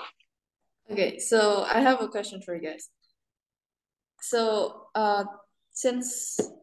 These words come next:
you're in secondary now and you said that, like, there's more subjects, do you guys have, uh, a favorite subject right now with the, with the new subjects, or is it still the same as it was in primary?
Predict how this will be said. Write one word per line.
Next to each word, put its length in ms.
you're 140
in 160
secondary 420
now 220
and 100
you 80
said 220
that, 160
like, 180
there's 220
more 160
subjects, 800
do 80
you 60
guys 320
have, 320
uh, 440
a 80
favorite 480
subject 500
right 140
now 340
with 260
the, 320
with 160
the 80
new 120
subjects, 380
or 220
is 240
it 160
still 160
the 80
same 400
as 360
it 140
was 240
in 80
primary? 460